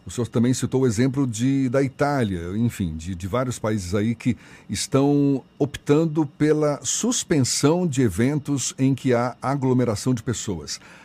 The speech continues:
A possibilidade de a micareta ou de outros eventos em Feira de Santana, em que haja aglomeração de pessoas,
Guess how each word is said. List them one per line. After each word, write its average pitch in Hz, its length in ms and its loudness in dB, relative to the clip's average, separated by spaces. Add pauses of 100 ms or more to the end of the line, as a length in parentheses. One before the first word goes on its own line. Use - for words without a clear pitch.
(180)
A 127 80 0
possibilidade 135 1300 0
de 95 360 0
a 117 100 -2
micareta 117 640 0
ou 135 160 0
de 117 160 0
outros 165 520 2
eventos 120 720 0
em 117 140 4
Feira 151 300 0
de - 60 -8
Santana, 107 520 0 (420)
em 101 140 0
que 110 160 -2
haja 127 320 0
aglomeração 120 580 0
de 123 80 -4
pessoas, 98 580 -4